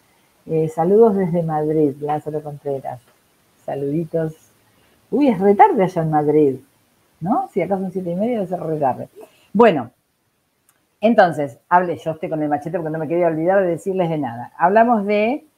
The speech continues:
bueno, este señor, la, la cara oscura de las fiestas, que los papás quejándose y todo esto, y este señor que le puso como un manto de alegría, y a mí eso me encantó.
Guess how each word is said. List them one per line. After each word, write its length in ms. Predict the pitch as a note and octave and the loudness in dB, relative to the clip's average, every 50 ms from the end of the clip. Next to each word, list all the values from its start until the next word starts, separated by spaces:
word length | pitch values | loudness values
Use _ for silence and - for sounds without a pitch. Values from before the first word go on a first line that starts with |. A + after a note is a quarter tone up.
| _ _ _ _ - | _ _ _ _ -4
bueno, 260 | E3+ D#3+ C#3+ C#3+ - - | -2 -2 -2 -2 -6 -8
este 200 | F#3+ F#3 F#3 D#3 | -8 -8 -10 -12
señor, 480 | C3 D3+ E3 F3+ G3+ G#3+ A3 G#3 - - - | -10 -8 -4 0 2 2 2 0 -2 -10 -6
la, 240 | D3 D3 D3+ D3 - - | -4 -4 -4 -6 -8 -8
la 260 | D3+ C#3+ D3 D3+ D3 | -6 -6 -6 -6 -4
cara 300 | - F#3 G3 F#3+ F#3+ F3+ | 0 2 4 6 6 6
oscura 600 | D#3+ - - - - C4 C4 B3+ A#3 G3+ G3+ F3+ | 4 2 -4 -2 0 2 2 2 4 4 4 4
de 140 | F3 E3+ E3 | 4 4 2
las 200 | E3 D#3+ D3+ - | 0 -2 -4 -4
fiestas, 420 | E3+ F3 F3+ F3+ F3+ - F3+ - - | -6 -6 -4 -4 -4 -6 -6 -6 -8
que 80 | D#3+ | -8
los 180 | D#3 D3 C#3 - | -8 -8 -10 -10
papás 300 | - C#3 - D3 D3 - _ _ _ _ - | -12 -14 -10 -10 -12 -12 _ _ _ _ -18
quejándose 580 | D3 B2+ - C#3+ D3 D3+ C#3+ C#3 - - C#3+ | -18 -16 -14 -12 -12 -10 -10 -10 -10 -10 -10
y 60 | D3 | -10
todo 180 | C#3+ - C#3+ C#3+ | -8 -6 -6 -6
esto, 200 | D#3+ F3 - G3 | -6 -6 -6 -8
y 80 | D#3 D3 | -10 -10
este 160 | - C#3+ C3 | -10 -12 -16
señor 320 | - C3+ C#3 D3 D#3 D3 | -14 -12 -10 -10 -10 -12
que 100 | - C#3+ | -12 -14
le 80 | C3+ B2+ | -16 -18
puso 300 | - - C#3+ - C#3+ C3 | -18 -20 -20 -18 -18 -18
como 200 | C3+ C#3 C#3+ C#3+ | -18 -20 -20 -20
un 100 | C#3+ C#3+ | -16 -12
manto 280 | D3+ D3 D#3 D3 D3+ | -12 -12 -10 -8 -8
de 140 | C#3+ C3+ C3+ | -8 -6 -6
alegría, 600 | C3 C3 C3+ C3+ C3+ C#3+ D3 D#3+ E3+ E3+ F3 D#3+ | -8 -8 -8 -8 -8 -8 -6 -4 -2 -2 -2 -2
y 100 | D#3+ C#3 | -4 -4
a 60 | C3 | -6
mí 160 | C#3 D3 D3 D3+ | -8 -8 -8 -10
eso 180 | D3 - C#3+ | -10 -12 -14
me 120 | C#3 C#3+ C#3 | -12 -12 -12
encantó. 720 | C3+ C3+ - C#3 C#3 C#3+ - - B3 D4 D#4 E4+ - | -12 -12 -12 -12 -14 -8 -2 2 2 2 2 0 -4